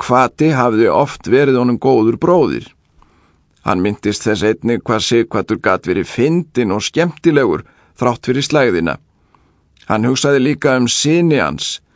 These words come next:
frændur sína fjóra sem þarna höfðu fallið á besta aldri. Þrátt fyrir allt höfðu þeir verið Sturlungar og hann hafði þekkt þá frá því þeir voru börn.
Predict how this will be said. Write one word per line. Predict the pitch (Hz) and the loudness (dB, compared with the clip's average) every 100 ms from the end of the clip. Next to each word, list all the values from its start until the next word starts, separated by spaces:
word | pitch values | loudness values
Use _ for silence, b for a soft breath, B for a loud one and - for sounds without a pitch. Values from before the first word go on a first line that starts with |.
| _ _ _ - | _ _ _ -4
frændur | - 170 165 160 | -2 0 0 0
sína | 156 156 143 | 0 0 0
fjóra | 139 151 170 170 107 | 0 0 2 2 0
sem | 80 110 | -2 -4
þarna | 107 127 143 143 143 120 | -2 -2 -2 -2 -2 0
höfðu | 127 117 117 | 0 0 -2
fallið | - 156 - 147 156 151 B B - | -2 -4 -4 -2 -2 -2 B B -4
á | 117 | -2
besta | 135 135 - 156 - | -2 -2 -2 -2 0
aldri. | 151 - - 92 - _ _ b b b b b b _ _ | -2 -2 -6 -8 -10 _ _ b b b b b b _ _
Þrátt | - 117 135 - | -2 -2 -2 -2
fyrir | 139 135 139 | 0 2 2
allt | 151 - | 0 -2
höfðu | 131 113 113 | 0 0 0
þeir | - 131 135 | 0 0 2
verið | 131 117 - | 0 0 -2
Sturlungar | - 160 165 160 143 98 - b b b b | 0 0 0 -2 0 -2 -4 b b b b
og | - | -2
hann | 123 131 | 2 2
hafði | 120 117 | 2 0
þekkt | - 156 - - | 0 -4 -4 0
þá | 143 170 | 2 2
frá | 147 127 | 2 2
því | 110 | 2
þeir | 113 | 2
voru | 120 135 139 | 2 0 0
börn. | 160 117 | 0 0